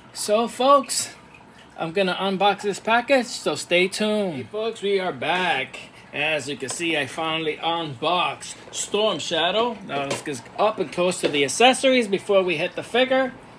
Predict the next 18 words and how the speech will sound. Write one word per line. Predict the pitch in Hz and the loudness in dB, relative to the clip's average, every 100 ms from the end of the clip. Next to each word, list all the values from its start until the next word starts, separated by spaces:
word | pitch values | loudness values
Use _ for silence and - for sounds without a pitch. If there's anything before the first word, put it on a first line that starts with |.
| - - - | -20 -16 -4
Let's | 135 123 - | -2 -2 -2
start | 160 170 190 196 170 - | 2 4 6 4 2 -6
with | - 117 113 | -6 -4 -2
his | 127 123 | -2 -2
knives. | 131 135 156 156 160 135 - | -2 0 2 2 0 -4 -10
Pretty | - 127 123 123 135 | -12 -6 -4 -2 0
awesome. | 131 135 131 - 127 120 | 4 2 2 -2 -4 -2
Look | 127 | -2
at | 127 | 0
that. | 123 123 120 - - - - - - - - - - - - - | 0 -2 -6 -16 -20 -20 -20 -20 -20 -20 -20 -20 -20 -20 -20 -20
Pretty | - 64 - - | -12 -8 -6 -8
cool. | - 151 147 147 131 104 - - - - - - - - - - - - - - - - - - - - - - - - | -2 2 4 4 2 -6 -18 -20 -20 -20 -20 -20 -20 -20 -20 -20 -20 -20 -20 -20 -20 -20 -20 -20 -20 -12 -8 -8 -12 -12
Here | 139 127 | -8 -6
goes | 110 147 156 165 127 | 0 2 2 2 -2
the | 139 127 | -6 -6
other | - 131 127 143 143 127 | -6 -4 0 0 0 -2
shorter | - - - 143 139 131 131 | -6 -8 0 2 2 2 0
knife. | 123 123 139 156 160 - | -2 -2 0 -2 -4 -10